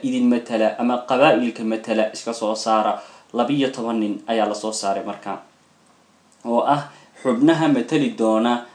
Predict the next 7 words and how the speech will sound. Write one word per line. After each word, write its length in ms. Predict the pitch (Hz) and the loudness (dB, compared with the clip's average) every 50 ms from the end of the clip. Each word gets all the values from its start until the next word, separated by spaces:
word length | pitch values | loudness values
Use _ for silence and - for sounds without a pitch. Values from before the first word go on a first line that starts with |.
| - _ _ | -20 _ _
dee, 480 | - 117 110 110 110 107 107 104 98 95 104 | -6 -2 0 2 2 2 0 -2 -4 -6 -6
ee, 340 | 104 104 101 101 101 95 - - - | -6 -4 -4 -4 -4 -6 -8 -8 -6
ama 200 | - 120 120 131 | -2 -2 0 0
madaxda 440 | 127 123 123 135 143 - - - 117 - 110 | 0 2 4 2 2 2 0 -2 -4 -2 -2
ah 160 | 110 110 110 - - _ _ - | -2 -4 -6 -10 -18 _ _ -6
ee 120 | 113 117 | -2 0
matalaysa 800 | 117 117 117 - - 131 120 110 107 107 - - 120 113 107 | 0 0 -2 -2 -2 -2 0 0 -2 -4 -4 -4 -4 -4 -4